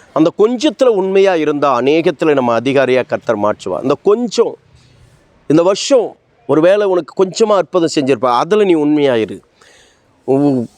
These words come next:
கொஞ்சமா உனக்கு கிரிகள் நடந்திருக்கும், அதுல உண்மையாயிரு. திரளாவும் நடந்திருக்கும், அதுலயும் உண்மையாயிரு. புதிய வருஷத்துக்குள்ளாக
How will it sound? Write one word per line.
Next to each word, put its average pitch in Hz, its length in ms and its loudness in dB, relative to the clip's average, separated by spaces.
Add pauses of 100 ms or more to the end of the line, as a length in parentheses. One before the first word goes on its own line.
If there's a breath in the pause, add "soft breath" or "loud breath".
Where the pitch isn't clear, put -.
(100)
கொஞ்சமா 233 680 0 (360)
உனக்கு 143 720 0 (120)
கிரிகள் 180 380 2
நடந்திருக்கும், 139 540 -2
அதுல 170 320 0
உண்மையாயிரு. 139 540 0 (680)
திரளாவும் 147 560 0
நடந்திருக்கும், 135 640 -2
அதுலயும் 127 440 0
உண்மையாயிரு. 117 560 0 (500 soft breath)
புதிய 156 260 2
வருஷத்துக்குள்ளாக 117 720 -4